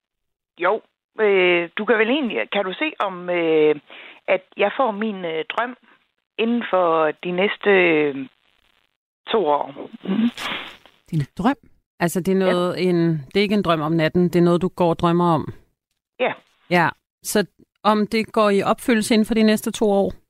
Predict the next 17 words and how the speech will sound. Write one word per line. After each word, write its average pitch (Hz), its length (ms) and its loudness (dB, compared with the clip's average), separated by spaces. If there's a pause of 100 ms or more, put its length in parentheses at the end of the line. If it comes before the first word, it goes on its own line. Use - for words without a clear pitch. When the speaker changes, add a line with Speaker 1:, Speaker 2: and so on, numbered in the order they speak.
(480)
Speaker 1:
Ja. 262 100 2 (680)
Speaker 3:
Ja. 135 140 2 (1700)
Det 190 100 -6
spørger - 300 -2
vi 151 40 2
kortene 156 460 -4
til. 175 180 -4 (1900)
Om 180 80 0
Christina 180 580 2
får 180 140 -6
sin 170 420 2 (1160)
drøm 170 220 -2 (520)
i - 140 -14
opfyldelse - 640 -4
inden 165 320 6
for - 120 -6
to - 220 -12